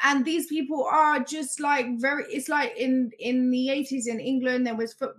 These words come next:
like, if you liked Liverpool and you, and you, somebody liked Tottenham, yeah, they wanted to kill you basically. And you're getting that same kind of culture in pro wrestling right now, or has it always been like that, in your opinion?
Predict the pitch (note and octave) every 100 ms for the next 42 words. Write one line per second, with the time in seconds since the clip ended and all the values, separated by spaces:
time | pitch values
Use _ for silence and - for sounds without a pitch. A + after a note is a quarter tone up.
0 | - A#3 - A#3 C#4 C4+ B3+ - - C4
1 | C4 B3 B3+ B3+ B3 A#3 A#3 A3 - A3
2 | A3+ A3+ - _ - C4+ C4 B3 B3 A#3
3 | G#3 - C#4+ - G3 G#3 G#3 A#3+ A#3+ C4+
4 | C4 D4+ C#4 B3+ A#3+ E4+ D#4+ A#3+ G3 G#3+
5 | A3+ G#3+ G#3+ - G#3+ G3 G3 - - -
6 | G#3+ A#3+ A#3+ C4+ B3+ C4 A#3+ - C4+ C4+
7 | C4 B3 C4 B3+ A#3 - D4 C4 - B3
8 | A3+ A3 - A#3 B3+ B3+ - _ _ B3+
9 | B3 A#3 B3 B3 B3 A3+ A3+ A3 A#3+ C4
10 | B3+ B3 A#3 A#3+ B3+ A#3+ B3+ B3+ B3+ B3+
11 | A#3+ A3+ B3 A#3+ A3 - A3 G#3+ - -
12 | A3+ A3+ A3 G#3+ A#3 G3 -